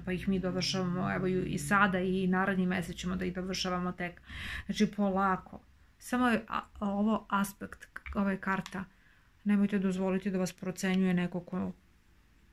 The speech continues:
ko ima samo malu moć. Možda ima moć odluke u jednom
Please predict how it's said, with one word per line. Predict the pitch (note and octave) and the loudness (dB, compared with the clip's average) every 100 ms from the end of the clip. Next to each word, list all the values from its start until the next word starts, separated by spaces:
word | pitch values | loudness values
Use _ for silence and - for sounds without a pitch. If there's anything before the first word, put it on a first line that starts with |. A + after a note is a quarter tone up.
| _ - | _ -18
ko | - | -2
ima | G3 F#3+ | 2 2
samo | F#3 G3+ G3 | 2 4 6
malu | F#3+ F3+ F#3+ | 6 4 2
moć. | F3+ F3+ F#3 - - - - - - - - - - - - | 2 2 0 -2 -4 -4 -12 -20 -20 -20 -20 -20 -20 -20 -8
Možda | F#3+ F#3 F#3 | 0 2 4
ima | F#3 F3+ F#3+ G#3+ | 4 4 4 8
moć | F#3+ G3+ G3 - - - - - | 10 12 10 6 -2 -6 -20 0
odluke | G#3+ G#3 G3+ G3+ G3 | 4 6 6 4 4
u | F#3+ | 6
jednom | F#3+ F#3+ G3 G3+ | 6 6 8 8